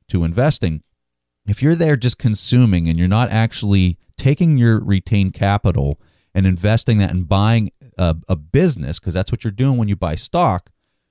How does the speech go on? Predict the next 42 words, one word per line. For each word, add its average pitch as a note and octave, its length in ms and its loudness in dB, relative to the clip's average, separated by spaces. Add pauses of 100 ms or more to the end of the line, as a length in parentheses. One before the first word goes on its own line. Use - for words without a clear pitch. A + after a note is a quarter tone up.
(200)
or F#2+ 280 4
bonds A2 520 2
or E2+ 200 2
whatever F#2+ 340 2
the G2+ 160 2
financial G2+ 560 0
investment F2 400 0
is, C#3 220 2
when F2+ 160 0
you're C3 180 4
buying B2 640 2
that F#2+ 320 0 (140)
asset, A#2+ 760 0
you G2+ 160 2
are G2+ 60 2
actually F#2+ 320 -2
contributing C3+ 1040 -2
and, D#2+ 260 0
and E2 240 -2
becoming F#2 400 0
an E2 100 0 (180)
owner A2+ 500 2
for D#2+ 420 -2
assets E2 420 -6
in C#2 120 -10
society, F2+ 520 -2
opposed F#2+ 360 0
to E2 80 -10
just F2+ 200 -4
consuming G2 680 0
things D2 340 -6
and D2+ 140 -4
buying E2+ 460 -2
things. - 340 -14
And F2 180 -2
that's A#2+ 280 -2
where A2 120 0
you G2+ 160 2
really A2+ 380 4
make A#2+ 220 0
the F#2+ 80 -2
shift, - 440 -2